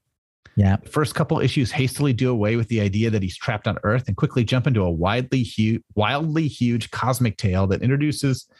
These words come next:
Speaker 2: so many new characters, uh, uh, new worlds and adventures, and directly leads into the original Infinity Gauntlet, all with the backdrop of a continuing Kree Skrull War. It's a cosmic playground for the creators.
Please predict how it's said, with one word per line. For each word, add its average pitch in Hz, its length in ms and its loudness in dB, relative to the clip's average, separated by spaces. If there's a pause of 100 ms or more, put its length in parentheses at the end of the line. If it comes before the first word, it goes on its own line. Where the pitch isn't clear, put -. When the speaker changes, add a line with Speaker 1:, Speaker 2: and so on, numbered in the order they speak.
(300)
Speaker 2:
so - 240 -2
many 190 140 2
new 107 120 2
characters, 110 680 -2 (600)
uh, 87 360 2
uh, 87 140 0
new 110 180 2
worlds 131 420 0
and 107 100 2
adventures, 120 520 0
and 107 80 -2
directly 131 320 0
leads 127 260 -2
into 123 140 0
the 107 100 0
original 131 460 0
Infinity 117 500 -2
Gauntlet, 90 460 -4
all 117 160 2
with 123 100 0
the 101 80 2
backdrop 113 600 -2
of 85 100 0
a 85 60 0
continuing 113 520 2
Kree 120 300 -2
Skrull 107 480 0
War. 85 320 -2
It's - 160 -10
a 95 60 -4
cosmic 123 500 -2
playground 113 460 0
for 101 80 0
the 104 80 2
creators. 110 720 -2